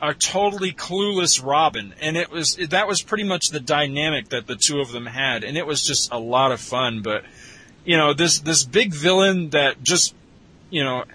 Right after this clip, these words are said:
shoots shit at people. How funny <laughs> is that? I mean, it's gross, but it's cool. You know, I got the biggest kick out of it. So, you know, I had seen these guys before in one or two of their appearances in, in Savage Dragon, and I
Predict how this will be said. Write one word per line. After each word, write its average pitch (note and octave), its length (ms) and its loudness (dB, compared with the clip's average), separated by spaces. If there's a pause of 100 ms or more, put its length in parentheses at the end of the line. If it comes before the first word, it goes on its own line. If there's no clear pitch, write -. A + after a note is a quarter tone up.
(680)
shoots - 580 4
shit - 520 4
at C3+ 220 -6
people. B2+ 380 -8
How D4 260 0
funny G#3+ 420 -2
<laughs> G3 60 -4
is - 340 -2 (240)
that? F3 320 -4 (240)
I A3 140 -10
mean, G#3 140 -10 (300)
it's C4+ 260 0
gross, G#3 540 2
but F#3 180 -8
it's E3 180 -2
cool. F3 460 -4
You B2+ 80 -6
know, C3+ 80 -8
I D3+ 120 -6
got G3+ 200 -6
the - 60 -10
biggest D3+ 440 -2
kick - 220 -8
out A#2+ 160 -2
of A2 100 -6
it. A2 220 -10
So, - 640 2
you F#3+ 100 4
know, D#3 240 2
I A3 140 2
had C#4+ 120 2
seen E4 300 2
these C#4 220 -2
guys G3+ 320 2
before D#3+ 520 -2
in C#3 140 -4
one E3 160 -2
or D3+ 120 -2
two E3+ 260 0
of D#3 80 -2
their C3 180 -2
appearances C#3+ 640 -2
in, A#2+ 240 -8
in B2 180 -12
Savage C#3+ 500 2
Dragon, C#3+ 440 -2
and B2 100 -10
I C3 120 -6